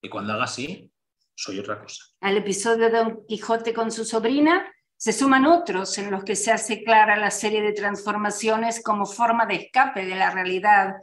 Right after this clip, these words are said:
Speaker 2: que les toca vivir a nuestros prisioneros entre rejos, rejas. "Rocinante, noble bruto,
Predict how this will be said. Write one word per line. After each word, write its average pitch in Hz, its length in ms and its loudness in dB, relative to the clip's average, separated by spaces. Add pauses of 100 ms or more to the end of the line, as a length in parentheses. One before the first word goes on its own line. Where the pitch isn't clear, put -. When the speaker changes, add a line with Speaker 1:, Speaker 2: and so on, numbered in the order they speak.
(400)
Speaker 2:
que 220 100 2
les 208 200 -6
toca 226 300 0
vivir 208 400 -4
a 196 80 -2
nuestros 190 340 -8
prisioneros 185 760 -6
entre 180 300 -8
rejos, 175 720 -12
rejas. 185 680 -10 (960)
"Rocinante, 240 800 2
noble 220 380 4
bruto, 202 680 0